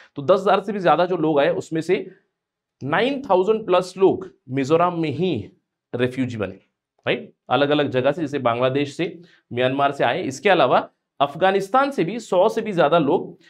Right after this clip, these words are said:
सिख और हिंदू रेफ्यूजीज जो है, क्योंकि तालिबान के आने के बाद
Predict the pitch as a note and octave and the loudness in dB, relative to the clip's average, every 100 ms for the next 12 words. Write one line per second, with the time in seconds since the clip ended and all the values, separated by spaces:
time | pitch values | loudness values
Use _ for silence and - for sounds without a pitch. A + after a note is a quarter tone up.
0 | _ - - B3 C4 - A#3+ - E3 F#3+ | _ -18 -8 -6 -6 0 0 0 -4 -2
1 | C4 F#3 F3+ F#3 F#3+ D#3 C3+ - - _ | 2 2 0 -4 -2 0 0 -2 -8 _
2 | _ _ _ C#3 D#3 C#3+ C#3 E3+ F3 F3 | _ _ _ -6 0 2 4 2 4 4
3 | D#3 E3 E3+ C#3 C#3+ - | 4 2 2 4 2 0